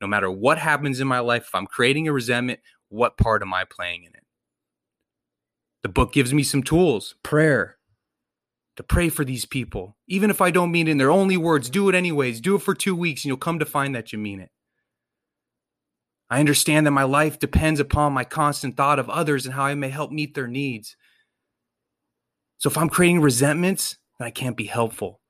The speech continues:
That's my action step, to help this person, to understand they're spiritually sick.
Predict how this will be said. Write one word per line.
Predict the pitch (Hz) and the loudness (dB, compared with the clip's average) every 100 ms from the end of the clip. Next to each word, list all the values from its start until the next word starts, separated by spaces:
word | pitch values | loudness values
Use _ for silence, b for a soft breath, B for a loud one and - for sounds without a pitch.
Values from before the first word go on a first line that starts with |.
| _ - | _ -6
That's | 147 - | -4 -2
my | 127 120 | -2 0
action | 117 113 110 | 0 -2 -8
step, | - 110 95 | -6 -6 -6
to | - | -6
help | - 151 - | 0 0 2
this | 120 - | -2 -2
person, | - 110 - | -2 -2 -2
to | 110 160 | -4 0
understand | 156 143 139 135 | 0 0 0 0
they're | 123 | 0
spiritually | - - 113 101 104 | -4 -2 -2 -4 -8
sick. | - 101 85 - | -6 -6 -8 -14